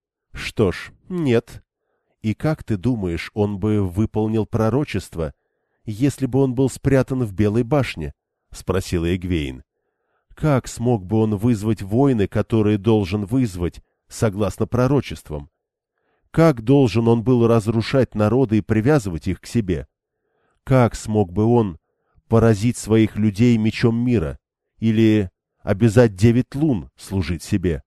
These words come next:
если бы он был заперт? Разве пророчества говорят, что он будет раскован?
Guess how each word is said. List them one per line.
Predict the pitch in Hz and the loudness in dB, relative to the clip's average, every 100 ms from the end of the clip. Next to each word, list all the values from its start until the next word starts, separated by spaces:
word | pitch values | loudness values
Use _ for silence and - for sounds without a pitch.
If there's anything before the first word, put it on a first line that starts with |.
| _ _ _ _ | _ _ _ _
если | - 98 107 - | -6 -2 -2 -2
бы | 98 104 | -4 -4
он | 117 113 101 | 0 0 0
был | 110 | -2
заперт? | 101 104 85 76 - - _ _ _ _ _ _ - | 0 0 0 -6 -12 -20 _ _ _ _ _ _ -2
Разве | 123 110 123 | 0 2 0
пророчества | - 139 139 120 - 98 104 | 0 0 4 2 0 -6 -6
говорят, | 101 110 110 117 - | -4 0 2 0 -2
что | - 170 | -4 -2
он | 170 | -2
будет | 127 127 95 98 - _ | -2 -2 0 -6 -10 _
раскован? | 127 156 - 123 90 71 65 | -4 -4 -4 -4 -4 -4 -12